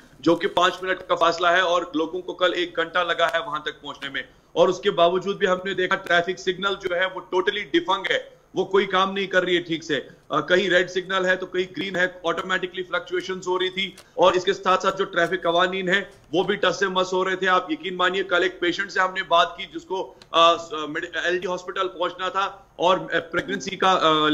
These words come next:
case था और उसकी जो wife थी वो दर्द के मारे मर रही थी, मगर इस बीच हमने देखा कि traffic जैम हो गया,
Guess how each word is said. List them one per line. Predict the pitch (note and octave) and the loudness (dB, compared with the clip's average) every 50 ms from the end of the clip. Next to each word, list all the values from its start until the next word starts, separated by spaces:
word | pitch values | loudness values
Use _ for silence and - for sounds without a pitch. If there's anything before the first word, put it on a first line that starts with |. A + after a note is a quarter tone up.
| D3+ C#3 D3 D3 - - - | 2 0 -4 -6 -8 0 2
case | F3 G3 F#3+ G3 - | 4 4 4 2 0
था | F#3+ | 2
और | F3+ F#3+ E3 F3 F3+ | 2 4 4 4 2
उसकी | F3 F3 - F#3 F3 | 2 -2 -6 -4 -2
जो | F#3 G3 F#3 | -2 0 0
wife | E3+ E3+ F3 G3 F#3 | 0 0 0 0 -2
थी | - G3 G3 G3+ F3+ - - _ _ _ _ - | -4 -6 -6 -8 -8 -10 -14 _ _ _ _ 0
वो | G3 G3 | 0 2
दर्द | - - E3 F#3 F#3 F#3 - | 2 4 2 2 2 0 -2
के | G3+ G3+ | -2 -2
मारे | F3+ F#3 F#3+ G3+ G3+ | 0 0 2 2 0
मर | F#3 E3+ F3+ F#3 | 0 0 -2 0
रही | G3 G3 G3 F#3+ | 0 0 -2 -2
थी, | G3 G3 G3 F#3 | -4 -6 -6 -6
मगर | F3+ F#3+ F#3 | -2 0 0
इस | F3+ E3 C#3+ | 0 0 -2
बीच | F#3+ G3+ - F#3+ | -6 -2 -2 0
हमने | F3+ F#3 F#3+ F3+ | 0 0 0 0
देखा | F#3 F#3 F#3 F#3+ F#3+ | 0 0 2 2 0
कि | F#3 G3 F#3 | 0 0 -2
traffic | F3 F3 F3 E3+ F#3 F#3 | 0 0 0 0 -2 -4
जैम | D#3 F#3 F#3 F#3+ F3+ | -2 0 0 2 0
हो | F3 F3 | -2 -4
गया, | F3 F#3+ G3 F#3+ F3 - - | -2 0 0 0 0 -4 -10